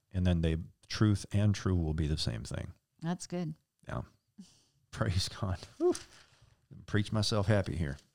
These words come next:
Speaker 1: You done preached myself happy here, honey. <laughs> It's good. So, okay.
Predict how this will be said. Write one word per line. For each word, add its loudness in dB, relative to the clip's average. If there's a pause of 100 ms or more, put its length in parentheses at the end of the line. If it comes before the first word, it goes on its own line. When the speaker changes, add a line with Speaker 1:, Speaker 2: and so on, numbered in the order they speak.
(840)
Speaker 1:
You -2
done 2
preached -2
myself -2
happy -2
here, -2
honey. -2 (240)
<laughs> 2
It's 0
good. -2 (840)
So, 8
okay. 6